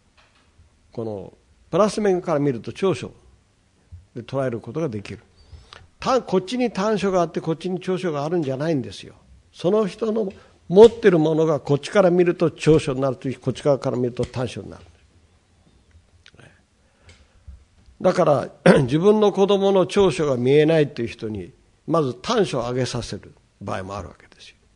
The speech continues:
子供の短所、ちょっと、二人もういくらでも出てくるのはね。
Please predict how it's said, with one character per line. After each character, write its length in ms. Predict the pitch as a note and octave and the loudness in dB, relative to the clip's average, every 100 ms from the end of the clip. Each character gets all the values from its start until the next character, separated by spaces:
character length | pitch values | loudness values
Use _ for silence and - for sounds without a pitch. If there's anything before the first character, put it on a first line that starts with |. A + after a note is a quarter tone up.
| - _ _ _ _ _ _ _ | -20 _ _ _ _ _ _ _
子 140 | - A#2 | -10 -8
供 160 | A#2+ | -6
の 100 | A2+ | -8
短 240 | G2+ B2 A2 | -8 -8 -8
所、 160 | G2 | -12
ち 80 | G#2 | -18
ょ 40 | |
っ 20 | - | -20
と、 100 | - - - | -20 -20 -20
二 400 | - - D3 A2+ | -18 -2 -2 -2
人 80 | G2+ | -6
も 120 | G#2+ | -8
う 40 | |
い 40 | G#2+ | -6
く 140 | - | 4
ら 80 | G3+ | 4
で 80 | A#3+ | 6
も 100 | B3+ | 4
出 100 | A3 | 4
て 80 | A3+ | 2
く 120 | F#3+ | -2
る 60 | E3 | -6
の 80 | |
は 80 | - | -8
ね。 80 | - | -8